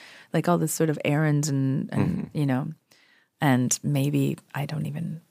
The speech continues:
Speaker 1: like, I don't remember anything in particular except hanging around the house maybe
Speaker 2: Mm-hmm.
Speaker 1: and cleaning or, or going to the grocery store with her on Saturday mornings. That was,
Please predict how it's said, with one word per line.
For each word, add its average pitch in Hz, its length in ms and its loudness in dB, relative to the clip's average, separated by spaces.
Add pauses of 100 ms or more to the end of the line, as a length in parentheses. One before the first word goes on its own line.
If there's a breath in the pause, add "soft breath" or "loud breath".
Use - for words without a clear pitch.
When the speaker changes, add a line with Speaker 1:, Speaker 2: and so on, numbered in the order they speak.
Speaker 1:
like, 160 140 -2
I 160 60 4
don't 175 200 4
remember 147 280 6
anything 143 280 4
in 131 80 2
particular 147 440 0
except 135 500 0 (220 soft breath)
hanging 156 340 2
around 127 220 0
the 120 80 -2
house 135 360 0
maybe 87 480 -6
Speaker 2:
Mm-hmm. 85 220 0
Speaker 1:
and 143 180 0
cleaning 139 540 2
or, 127 260 0
or 143 140 -2
going 143 240 2
to 139 60 -4
the 135 80 -4
grocery 131 340 -2
store - 260 -6
with - 200 -10
her - 80 -8
on - 140 -8
Saturday - 400 -6
mornings. 127 540 -4
That 71 140 -6
was, - 180 -8